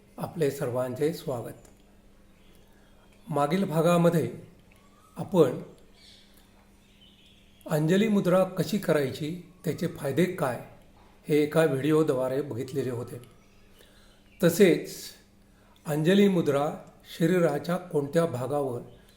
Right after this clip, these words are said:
ठेवायची, ते पण आपण एका पोस्टमध्ये बघितलेले आहे.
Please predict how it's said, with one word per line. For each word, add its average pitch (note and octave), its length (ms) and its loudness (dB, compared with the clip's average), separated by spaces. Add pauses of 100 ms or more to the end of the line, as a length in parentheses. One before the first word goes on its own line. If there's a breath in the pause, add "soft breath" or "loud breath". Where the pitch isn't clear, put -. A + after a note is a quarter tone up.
(120)
ठेवायची, D#3 680 2 (440 soft breath)
ते D#3+ 100 4
पण E3 180 0
आपण D3 500 -2 (640 soft breath)
एका D#3 280 2
पोस्टमध्ये C#3+ 640 -2
बघितलेले C3+ 440 -6
आहे. A#2+ 320 -14